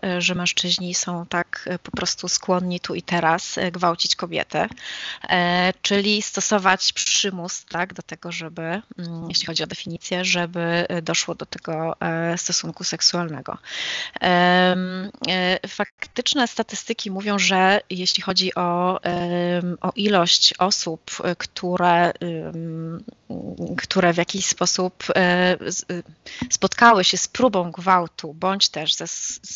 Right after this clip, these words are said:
z dokonanym gwałtem, to jest gdzieś około dwudziestu procent też w takich badaniach, e, e, światowych. Natomiast trzeba powiedzieć, że one są na pewno mocno niedoszacowane, bo wiemy,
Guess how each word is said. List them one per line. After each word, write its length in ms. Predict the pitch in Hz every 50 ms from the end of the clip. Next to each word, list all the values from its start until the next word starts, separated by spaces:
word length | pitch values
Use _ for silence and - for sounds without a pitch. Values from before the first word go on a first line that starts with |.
| - - -
z 100 | 196 190
dokonanym 500 | 185 - - 196 185 185 180 170 170 165
gwałtem, 580 | - 180 180 180 160 160 - - 185 202 277 339 - - - - - - -
to 80 | - -
jest 120 | 190 190
gdzieś 220 | 202 196 190 - -
około 320 | - - - 190 185 180
dwudziestu 500 | 180 180 185 180 - 185 185 - - -
procent 560 | - - 180 170 170 - - 135 160 160 175
też 120 | - 160 -
w 40 | -
takich 260 | - - - 196 180
badaniach, 640 | 175 190 180 170 170 165 156 160 165 185 - - -
e, 40 | - 180 180 175 175 175 180 180 180 180 - - 180 175 175 175 180 170
e, 60 | - 196
światowych. 640 | - - - 190 185 - 175 160 165 170 190 -
Natomiast 520 | - 185 - - - 220 226 262 262 262 -
trzeba 160 | - 226 202
powiedzieć, 500 | - - 190 185 190 202 202 226 226 214
że 120 | 208 202
one 220 | - 190 190 190 196
są 320 | - - - 185 180 180
na 100 | 190 190
pewno 300 | - - 214 226 226 190
mocno 260 | 180 175 175 - 190
niedoszacowane, 720 | 185 185 170 - - - 160 - - 190 190 170 160 185 202
bo 160 | 196 196 190
wiemy, 600 | 185 196 196 208 208 190 185 175 175 175 175 240